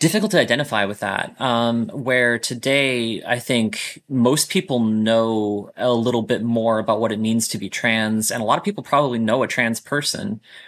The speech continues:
Um, and I think fewer and fewer of the people who know trans people don't know they know. I think, um, our visibility has gone up, and in doing that, there are people who feel threatened by, uh, sort of that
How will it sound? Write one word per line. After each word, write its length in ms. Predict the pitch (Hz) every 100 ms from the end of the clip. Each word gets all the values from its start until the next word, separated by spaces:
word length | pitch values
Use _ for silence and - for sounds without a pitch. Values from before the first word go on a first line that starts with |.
| - _
Um, 500 | - 120 107 101 113 -
and 140 | 127
I 40 | 120
think 280 | 156 135
fewer 260 | - 170 170
and 140 | 131
fewer 340 | - 151 143 131
of 140 | 117
the 60 | 110
people 240 | 143 135
who 100 | 123
know 140 | 120 139
trans 260 | - 110
people 400 | - 117 113 -
don't 240 | - 110 -
know 140 | -
they 140 | - -
know. 320 | - - 117 -
I 80 | 123
think, 520 | - 117 104 - 123
um, 580 | 123 104 104 110 85 - _ -
our 100 | 127
visibility 600 | 113 123 120 120 127 113
has 160 | 110 104
gone 200 | 107 104
up, 140 | 104
and 240 | 107 113 113
in 200 | 127 120
doing 340 | 127 147 127
that, 340 | 113 107 101 - - - - _ _ _ _
there 260 | 139 151
are 140 | 139 131
people 260 | - 175
who 140 | 165 160
feel 240 | - 131
threatened 1040 | 110 - - 113 78 82 95 92 - - -
by, 640 | 139 117 101 92 82 113 - -
uh, 580 | - 117 101 - - - 131
sort 320 | - 139 113
of 220 | 113 101
that 280 | 120 104 -